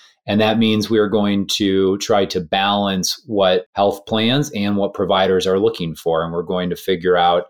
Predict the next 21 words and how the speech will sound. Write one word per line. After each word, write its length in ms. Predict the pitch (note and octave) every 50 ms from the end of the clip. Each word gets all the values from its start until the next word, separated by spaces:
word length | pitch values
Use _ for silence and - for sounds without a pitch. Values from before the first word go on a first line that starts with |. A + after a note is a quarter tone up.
| _
how 100 | - G#2+
do 60 | A2
you 80 | A2+ A2
kind 140 | A2+ G#2+ G#2+
of 80 | -
keep 180 | - - A2 -
the 60 | G2+
scale 480 | F#2 - - - A#2 G#2 F#2+ F#2 F2+ F2
balanced 480 | - F2+ F2 F2+ F2+ F2+ F2 E2+ -
in 100 | F#2 F2+
terms 340 | D#2+ - F#2+ F2+ E2+ D#2+ -
of 300 | F#2+ F2 E2+ E2+ - - -
benefit 540 | - G#2 - F#2+ F#2 F#2 E2+ - - F#2 - E2+
received. 540 | F2 F2 - - - G2 F2 E2+ E2 E2 - _ - - _ _ _
We 120 | A2+ A2 G2+
have 440 | G2+ G#2 G2+ G2 F#2+ F#2 F2 E2+ F2+
dedicated 680 | - G#2+ G#2 G#2+ G#2 G#2 - - G#2 G2 F#2 F#2 E2 -
teams 440 | - - G#2+ G#2 G2+ G2 F#2+ F2 E2
that 200 | F#2+ F2+ E2 F#2+
work 160 | F#2+ F2+ - _
with 340 | G2+ F#2 F2 - - - -